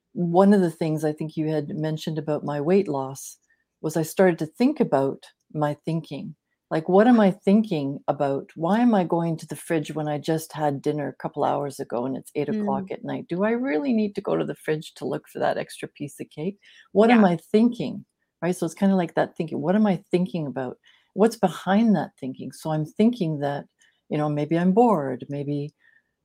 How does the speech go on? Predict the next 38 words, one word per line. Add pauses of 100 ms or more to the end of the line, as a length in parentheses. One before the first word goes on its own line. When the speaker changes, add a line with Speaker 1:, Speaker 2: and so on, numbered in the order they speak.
(180)
Speaker 1:
uh,
I'm
not
good
enough
or
whatever
it
is,
and
then
Speaker 2:
Mm.
Speaker 1:
attach
the
feeling
to
it
too.
So
that's
that
first
step
is, (240)
what
am
I
thinking (380)
and
what
am
I
feeling? (280)
And
as
a
result, (380)
what,